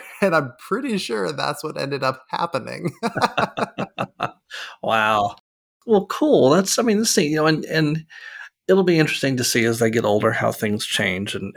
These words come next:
Speaker 2: and maybe how, how you're looking at this as a parent. Also, not to mention, as your business keeps growing and it keeps going along, does it feel less like a child? And, <laughs> or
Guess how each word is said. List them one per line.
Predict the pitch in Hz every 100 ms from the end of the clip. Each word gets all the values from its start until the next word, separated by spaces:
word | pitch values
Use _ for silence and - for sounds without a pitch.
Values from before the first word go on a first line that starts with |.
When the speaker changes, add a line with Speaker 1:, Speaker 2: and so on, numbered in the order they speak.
| -
Speaker 2:
and | 110
maybe | 107 104
how, | 113 113 101 - _ _ -
how | - 120
you're | 110 110
looking | 104 - 104
at | 101
this | 110 -
as | 98
a | 98
parent. | - 95 95 - - - _ _ _ _
Also, | 233 - 202
not | - 107 -
to |
mention, | 113 107 107 104 104 127
as | 123 117
your | 110 - 101 127
business | 127 131 135
keeps | - 107 -
growing | 101 101 101
and | 110 104 95
it | 95
keeps | - 123 -
going | 101 98 98
along, | 107 120 85 123 _ _ _ _ _
does | - 127
it | 117
feel | - 120
less | 113 104 -
like | 95 107
a |
child? | - 101 95 95 120 120 - - - - _ _ 131
And, | 120 110 104 101 107 - - 95 - 160
<laughs> | - - -
or | -